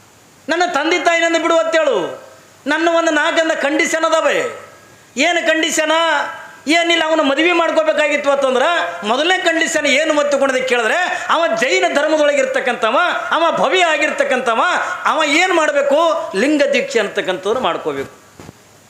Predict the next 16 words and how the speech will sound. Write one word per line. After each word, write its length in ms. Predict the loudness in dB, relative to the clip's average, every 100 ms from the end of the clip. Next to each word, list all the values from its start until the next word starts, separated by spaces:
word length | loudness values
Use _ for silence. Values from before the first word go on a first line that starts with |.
| -20 -20 -20 -20 -20 -20 -20 -20 -20 -20 -20 -20 -20 -20 -16 -4
ನಂದು 340 | -2 0 0
ಕೆಲವು 260 | 0 0 0
ದಿನಗಳ 300 | 2 2 0
ಪರಂತರವಾಗಿ 680 | 0 0 0 -2 0 0 2
ನಾನು 200 | 2 2
ವ-, 380 | 2 2 2
ವ್ರತ 180 | 2 0 0
ಇದೆ, 540 | 2 0 0 -4 -8 -18 -20 -20 -20 -20 -14 -4
ಇಡೀ 220 | 0 0
ನನ್ನ 200 | 2 2
ವ್ರತ 200 | 2 2 0
ಮುಗಿಯುವವರೆಗಿನೂ 580 | 0 2 2 2 2 0
ಕೂಡ 160 | 0 0
ನಾನು 260 | 0 0
ಶರೀರ 300 | 0 -2 0
ಮುಟ್ಟುವಂಗಿಲ್ಲ. 880 | 0 2 2 2 2 2 0 -4 -10